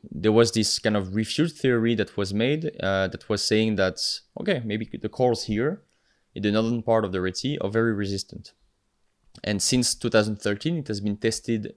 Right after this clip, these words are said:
experimentally in our, uh, laboratory mainly, and also in KAUST in Saudi Arabia, where corals have been taken from the reef, exposed to very high temperatures.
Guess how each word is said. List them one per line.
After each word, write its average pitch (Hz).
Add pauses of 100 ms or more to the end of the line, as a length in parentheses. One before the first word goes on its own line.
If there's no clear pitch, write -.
experimentally 139 (200)
in 110
our, 95
uh, 92
laboratory 92
mainly, 156 (480)
and 110
also 101
in 92
KAUST 139
in 113
Saudi 98
Arabia, 123 (880)
where 98
corals 131
have 113
been 110
taken 117
from 113
the 95
reef, 127 (580)
exposed -
to 95
very 123
high 120
temperatures. 117